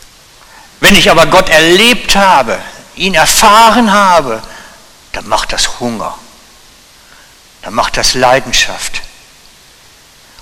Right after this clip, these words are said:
Und das ist ein Augenerlebnis, dass ich sage, hey, das ist so gut, das will ich wieder. Unser Glaube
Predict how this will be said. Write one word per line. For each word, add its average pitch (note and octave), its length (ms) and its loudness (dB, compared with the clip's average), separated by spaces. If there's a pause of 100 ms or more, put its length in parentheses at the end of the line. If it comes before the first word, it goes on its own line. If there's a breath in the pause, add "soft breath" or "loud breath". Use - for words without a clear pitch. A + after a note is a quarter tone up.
Und B2 160 -6
das B2+ 100 0
ist C#3 140 -2
ein C3 80 -6
Augenerlebnis, D3+ 1900 -2 (1600 loud breath)
dass - 180 -8
ich - 120 -4
sage, B2 280 -8
hey, - 240 -14
das - 160 -10
ist - 220 -2
so C3+ 120 -6
gut, D3+ 440 -10
das - 240 -8
will D#3 120 -12
ich C#3 200 -12
wieder. A2 200 -18 (4000)
Unser D3 340 -6
Glaube C3+ 500 -4